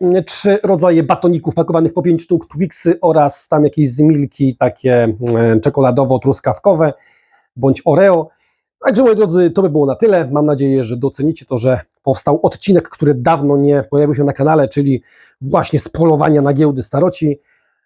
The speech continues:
Mam nadzieję, że zostawicie coś po sobie, jakąś łapkę w górę bądź w dół, jeżeli się nie podobało, subskrypcję, komentarz. Będzie mi bardzo, moi drodzy, miło, bo naprawdę idziemy grubo, już jest ponad tysiąc.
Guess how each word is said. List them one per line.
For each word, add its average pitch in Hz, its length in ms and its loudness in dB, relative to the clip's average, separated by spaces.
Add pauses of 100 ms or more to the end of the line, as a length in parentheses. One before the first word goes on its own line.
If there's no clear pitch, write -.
(140)
Mam 285 280 2
nadzieję, 151 420 4
że 117 280 -2 (120)
zostawicie 156 360 0
coś 135 100 -14
po - 100 -18
sobie, 156 200 0
jakąś 131 260 -2
łapkę 147 260 0
w 135 60 0
górę 175 320 2 (160)
bądź 113 160 -4
w 120 40 -6
dół, 165 100 2
jeżeli 147 200 0
się 143 120 0
nie 139 80 0
podobało, 135 540 2
subskrypcję, 170 800 0
komentarz. 131 640 0
Będzie 120 280 -2
mi 117 100 0
bardzo, 135 400 0
moi 127 180 -2
drodzy, 135 240 0
miło, 175 280 4
bo 147 120 2
naprawdę 160 500 0
idziemy 156 260 2
grubo, 165 220 2
już 160 80 2
jest 151 120 0
ponad 160 280 -2
tysiąc. 170 440 -2